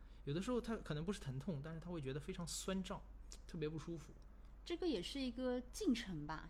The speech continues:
Speaker 2: 进阶式的。
Speaker 1: 对，这就是一个膝关节软组织损伤的一个典型的表现。
Speaker 2: 嗯。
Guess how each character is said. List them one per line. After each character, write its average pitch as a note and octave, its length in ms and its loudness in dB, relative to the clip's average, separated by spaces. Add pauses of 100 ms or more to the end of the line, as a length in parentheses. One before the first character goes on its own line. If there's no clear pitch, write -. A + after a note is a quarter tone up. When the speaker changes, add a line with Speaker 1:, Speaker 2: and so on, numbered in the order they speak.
Speaker 2:
进 C4 220 8
阶 A#3 240 2
式 - 240 0
的。 - 320 -8
Speaker 1:
对， C#3+ 340 4
这 G3 100 4
就 F#3+ 160 4
是 D#3 140 2
一 C#3+ 40 2
个 A#2+ 100 -2
膝 F3 120 -2
关 F#3 140 2
节 F#3 60 2
软 C#3+ 240 0
组 E3+ 100 4
织 A#2+ 60 2
损 A2 120 -4
伤 A#2 140 -4
的 A#2 80 -4
一 A#2 60 -4
个 A2+ 80 -4
典 A2 160 -8
型 A2 100 -8
的 A2 60 -8
表 - 180 -4
现。 G3 180 -2
Speaker 2:
嗯。 G3 100 -6